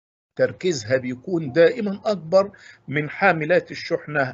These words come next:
السالبة اللي هي الإلكترونات. العكس تمامًا في البلورة من النوع النيجاتيف، بنقول إن تركيز الإلكترونات الحرة وهي حاملات الشحنة السالبة أكبر من تركيز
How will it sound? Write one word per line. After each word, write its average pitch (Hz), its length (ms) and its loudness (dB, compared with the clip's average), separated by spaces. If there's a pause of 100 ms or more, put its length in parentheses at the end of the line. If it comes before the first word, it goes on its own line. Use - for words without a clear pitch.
(120)
السالبة 139 580 -2
اللي 127 200 0
هي 156 40 6
الإلكترونات. 170 840 0 (340)
العكس 139 480 2
تمامًا 196 680 2
في 139 160 -6
البلورة 147 560 2
من 147 160 -4
النوع 151 380 -2
النيجاتيف، 170 480 0 (500)
بنقول 202 560 -2 (340)
إن 135 240 -2
تركيز 147 800 2
الإلكترونات 147 920 0
الحرة 156 640 2
وهي 127 280 2
حاملات 165 580 2
الشحنة 190 420 0
السالبة 165 600 4 (560)
أكبر 156 720 6 (120)
من 175 380 -8
تركيز 156 840 -2